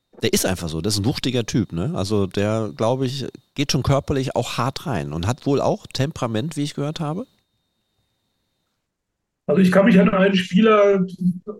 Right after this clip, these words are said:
Speaker 2: ist doch jetzt, jetzt erzähle ich wieder von, von ganz früher, ich kann mich an einen Spieler des ersten F C Saarbrücken erinnern, der hieß Michael Kostner und, äh,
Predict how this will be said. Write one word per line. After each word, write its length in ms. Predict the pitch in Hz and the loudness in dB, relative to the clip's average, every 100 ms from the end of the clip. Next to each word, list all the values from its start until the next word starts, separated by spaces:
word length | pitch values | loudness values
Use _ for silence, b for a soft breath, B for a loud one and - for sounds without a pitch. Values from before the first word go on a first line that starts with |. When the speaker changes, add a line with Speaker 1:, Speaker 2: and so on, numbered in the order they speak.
| _ _ | _ _
Speaker 2:
ist 180 | - | -4
doch 180 | 196 185 | -2 2
jetzt, 480 | 185 180 - - _ _ - | 0 0 -6 -18 _ _ -8
jetzt 240 | 180 - | -8 -6
erzähle 340 | 175 - 196 | -16 0 4
ich 140 | 180 175 | 4 4
wieder 180 | 175 165 | 2 2
von, 260 | 180 175 | 2 0
von 200 | 175 185 | 2 2
ganz 220 | 180 180 180 | 4 6 4
früher, 320 | - 196 190 | 2 2 4
ich 80 | 180 | 4
kann 140 | 185 | 2
mich 120 | 190 | 2
an 100 | 185 | 0
einen 180 | 180 170 | 0 -4
Spieler 440 | - 180 185 185 B B B B _ | 0 6 6 6 B B B B _
des 120 | 185 | -8
ersten 360 | 196 185 185 220 | 0 0 2 0
F 100 | 185 | 2
C 140 | 196 | 4
Saarbrücken 540 | 185 180 143 - 254 180 | 6 6 4 2 2 2
erinnern, 400 | 160 151 143 139 | 0 0 -2 0
der 160 | 156 | 0
hieß 160 | 147 180 | 0 4
Michael 400 | 185 190 208 165 | 4 6 4 0
Kostner 600 | - 190 - - 131 156 | 0 0 -2 -10 -2 2
und, 520 | 185 170 160 160 - | 4 2 0 -8 -4
äh, 480 | 170 160 156 156 - | 0 2 4 2 0